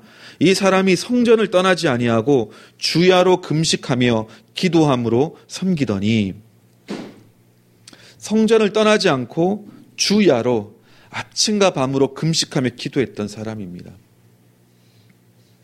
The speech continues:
인간적으로 보면요, 참 안 된 사람일 수도 있지 않습니까?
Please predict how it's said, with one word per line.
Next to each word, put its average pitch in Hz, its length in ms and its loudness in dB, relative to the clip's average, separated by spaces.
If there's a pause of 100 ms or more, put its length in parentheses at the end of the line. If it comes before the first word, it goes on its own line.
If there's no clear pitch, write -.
(1600)
인간적으로 170 680 0
보면요, 123 600 -4 (760)
참 - 200 -14
안 170 240 -8
된 202 160 0
사람일 160 300 -2
수도 - 200 -12
있지 107 140 -10
않습니까? 104 600 -12